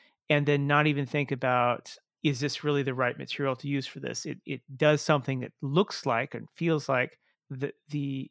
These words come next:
intended use, but this is not the material that's usually used for that,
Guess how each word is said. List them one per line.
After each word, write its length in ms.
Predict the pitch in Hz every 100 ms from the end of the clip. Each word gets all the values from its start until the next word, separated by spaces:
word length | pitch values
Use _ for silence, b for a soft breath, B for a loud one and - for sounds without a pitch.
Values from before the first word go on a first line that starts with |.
| -
intended 540 | 135 123 156 139 123
use, 340 | 139 160 127 -
but 220 | - 127 - _ _ _ _ _ - 139 _
this 200 | 151 -
is 140 | 127
not 220 | 143 131
the 60 | 131
material 480 | 127 - 147 135 127
that's 260 | 120 -
usually 320 | 147 127 127 127
used 340 | 170 147 127
for 140 | -
that, 240 | 120 117